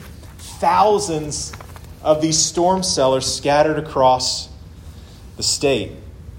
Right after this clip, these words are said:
So people living in this region find themselves living in a dangerous place. So what happens is you've got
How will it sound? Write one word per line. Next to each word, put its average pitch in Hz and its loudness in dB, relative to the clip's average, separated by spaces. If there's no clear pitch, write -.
So 143 0
people 190 2
living 202 6
in 196 0
this 185 -2
region 180 0
find 190 2
themselves 185 4
living 170 0
in 180 0
a 170 0
dangerous 156 -4
place. 151 2
So 143 -2
what 156 2
happens 202 0
is 151 -2
you've 175 -4
got 165 2